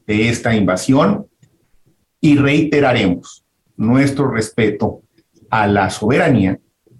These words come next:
la independencia política y la integridad territorial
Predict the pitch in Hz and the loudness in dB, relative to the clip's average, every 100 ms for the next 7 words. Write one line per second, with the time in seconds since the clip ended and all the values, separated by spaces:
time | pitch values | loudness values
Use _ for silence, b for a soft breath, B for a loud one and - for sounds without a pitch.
0 | _ _ - 104 101 - 101 120 151 156 | _ _ -2 0 0 0 0 2 2 0
1 | 143 117 113 113 - 113 101 - _ _ | -2 0 0 -2 -8 -6 -6 -8 _ _
2 | _ 120 117 101 101 104 104 117 123 120 | _ -2 0 0 0 -2 0 0 0 -4
3 | - _ 127 117 107 107 101 107 107 107 | -10 _ -4 -2 -2 -2 -2 0 -2 -4